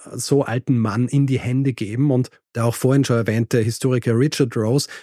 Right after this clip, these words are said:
der widerspricht dem Ganzen auch mit neueren Erkenntnissen. Und das bis dahin verbreitete Geburtsjahr von siebzehnhundertachtundzwanzig, das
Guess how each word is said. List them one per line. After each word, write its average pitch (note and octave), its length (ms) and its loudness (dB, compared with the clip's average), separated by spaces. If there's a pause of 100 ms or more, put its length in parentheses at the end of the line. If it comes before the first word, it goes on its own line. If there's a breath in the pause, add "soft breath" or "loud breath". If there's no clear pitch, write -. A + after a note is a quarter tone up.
(140 loud breath)
der B2+ 140 0
widerspricht D3+ 580 2
dem A#2 140 2
Ganzen A#2 360 -2
auch A#2 240 0
mit C3 300 0
neueren A#2+ 540 2
Erkenntnissen. B2+ 840 0 (520 loud breath)
Und B2+ 360 2
das - 220 -2
bis - 280 0
dahin C#3 360 4
verbreitete A#2+ 600 -2
Geburtsjahr A#2 600 0
von A#2 160 -2
siebzehnhundertachtundzwanzig, B2 1300 -2
das - 360 -4